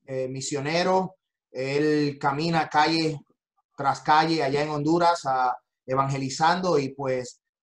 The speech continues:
le tuvimos, eh, el honor de conocernos a través de las redes sociales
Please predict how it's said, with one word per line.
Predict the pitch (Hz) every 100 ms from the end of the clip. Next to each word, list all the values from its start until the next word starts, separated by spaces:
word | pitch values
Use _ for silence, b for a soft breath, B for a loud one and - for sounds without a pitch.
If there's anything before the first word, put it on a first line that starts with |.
| -
le | 127
tuvimos, | 127 127 131 147 160 151
eh, | 147 143 135
el | 135
honor | 131 143
de | 156
conocernos | 147 139 127 139 147 151
a | 143
través | - 135 135 143
de | 143
las | -
redes | 135 147
sociales | - 120 139 151 165 165 165